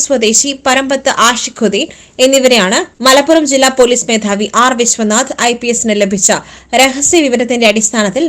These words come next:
നാട്ടുകൽ പോലീസും മലപ്പുറം പാലക്കാട് ജില്ലാ ആന്റി നാർക്കോട്ടിക് സ്ക്വാഡും നടത്തിയ പരിശോധനയിൽ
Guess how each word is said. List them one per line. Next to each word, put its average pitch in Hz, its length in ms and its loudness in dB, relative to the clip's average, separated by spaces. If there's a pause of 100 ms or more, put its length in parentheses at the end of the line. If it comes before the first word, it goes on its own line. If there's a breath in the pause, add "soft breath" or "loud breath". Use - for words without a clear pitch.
നാട്ടുകൽ 226 340 -2 (100)
പോലീസും 214 420 -2 (380 loud breath)
മലപ്പുറം 277 480 2
പാലക്കാട് 240 420 2 (120)
ജില്ലാ 220 180 2 (200)
ആന്റി 240 280 -4
നാർക്കോട്ടിക് 226 500 -4
സ്ക്വാഡും 233 420 0
നടത്തിയ 208 340 -4
പരിശോധനയിൽ 196 640 -2